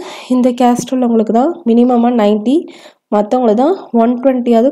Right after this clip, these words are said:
cross ஆகி இருந்திருக்கணும். That is ஓ சி அந்த மாதிரி category. But இது வந்து maximum வந்து நைன்ட்டின்றது pass mark கிடையாது, Minimum qualifying mark தான். Pass மார்க்ன்றது அந்த first யாருக்கு clear பண்றாங்களோ அவங்கள base பண்ணி தான் வந்து எடுப்பாங்க.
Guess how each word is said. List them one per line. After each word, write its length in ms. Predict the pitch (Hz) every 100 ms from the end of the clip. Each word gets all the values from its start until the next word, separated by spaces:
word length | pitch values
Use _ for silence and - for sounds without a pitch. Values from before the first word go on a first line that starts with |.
| 277
cross 320 | 214 208 220
ஆகி 260 | 208 214 208
இருந்திருக்கணும். 500 | 202 190 - 165 - 190
That 160 | 196 220
is 100 | 220 -
ஓ 180 | 180 208
சி 220 | 214 220 190
அந்த 120 | 180
மாதிரி 200 | 180 185
category. 340 | 185 170 185 220 - - - - - _ 233
But 160 | 226 240
இது 100 | 240
வந்து 320 | 240 277 311
maximum 560 | 233 226 - 262 269 269
வந்து 220 | 240 240 339 403 - _ _ - _ 240
நைன்ட்டின்றது 760 | 202 269 277 302 254 247 277 359 381 - - _
pass 380 | - 220 302 -
mark 200 | 285 247
கிடையாது, 220 | 202 185 202
Minimum 320 | 226 269 302 302
qualifying 420 | 220 208 214 220 214
mark 260 | 202 208 208
தான். 120 | 202 - _ _ _
Pass 380 | - 233 254 254
மார்க்ன்றது 560 | 262 254 247 226 220 233 330 - -
அந்த 160 | 240 226 -
first 360 | 254 285 - 254
யாருக்கு 320 | 208 226 202 190 180 156 - - - -
clear 220 | 233 240 233
பண்றாங்களோ 380 | 196 190 202 269 185
அவங்கள 260 | 226 240 208
base 220 | 190 214
பண்ணி 200 | - 208
தான் 160 | 185 226
வந்து 240 | 214 196
எடுப்பாங்க. 380 | 185 185 165 165